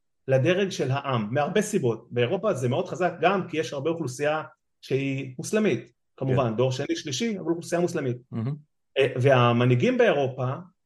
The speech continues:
Speaker 1: אה, אני חושב, ככלל אצבע, בגדול, הפגינו תמיכה מאוד מאוד ברורה, אה, בישראל, בזכותה להגן על עצמה, וגילו אמפתיה מאוד מאוד גדולה לאזרחי ישראל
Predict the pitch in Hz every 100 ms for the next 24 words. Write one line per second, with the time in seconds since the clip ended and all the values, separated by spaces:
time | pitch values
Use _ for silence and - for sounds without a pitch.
0 | _ 135 135 127 - 202 - _ - 147
1 | 147 143 185 214 190 202 208 226 277 -
2 | _ _ _ _ - 139 143 131 185 233
3 | 254 - _ _ - 127 139 196 233 247
4 | 185 139 190 208 214 - _ _ _ 156
5 | 160 196 208 185 170 165 180 185 156 151
6 | 147 165 175 175 _ - 139 139 139 131
7 | 143 123 143 143 160 196 - _ _ _
8 | 127 123 139 170 165 147 135 185 196 196
9 | 214 233 233 _ _ _ _ 120 135 160
10 | 127 160 170 208 180 165 196 202 196 147
11 | 147 180 180 160 127 135 151 175 180 -
12 | _ _ _ 131 139 131 127 123 160 135
13 | 131 139 156 165